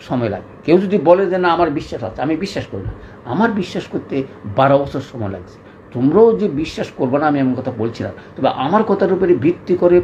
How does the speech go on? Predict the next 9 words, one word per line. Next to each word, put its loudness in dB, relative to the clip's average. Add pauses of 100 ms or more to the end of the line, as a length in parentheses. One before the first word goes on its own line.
প্রয়োগ 6 (120)
দেখে 2 (240)
সেই -2 (100)
বিশ্বাসটা -2 (300)
অর্জন 4 (120)
করার -2
জন্যই 2 (320)
বাক্সগুলো, 2 (140)
ওষুধগুলো 2